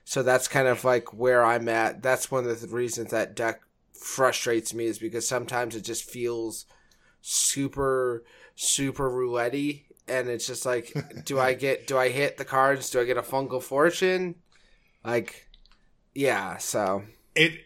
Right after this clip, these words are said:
Speaker 2: I, I would say that the Druid deck, uh, specifically the hybrid one,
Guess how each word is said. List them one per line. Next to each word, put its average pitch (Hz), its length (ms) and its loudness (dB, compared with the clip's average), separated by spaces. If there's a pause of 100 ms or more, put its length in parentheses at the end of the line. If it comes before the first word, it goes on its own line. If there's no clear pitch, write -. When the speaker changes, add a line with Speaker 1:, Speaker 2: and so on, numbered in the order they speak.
(240)
Speaker 2:
I, 151 140 2
I 151 220 0
would 165 220 -2
say 208 300 -2
that 220 240 -10
the 156 100 -2
Druid 131 500 -4
deck, 110 440 -6 (340)
uh, 104 340 -8
specifically 214 1000 -2
the 120 140 -2
hybrid 117 540 -6
one, 110 440 -10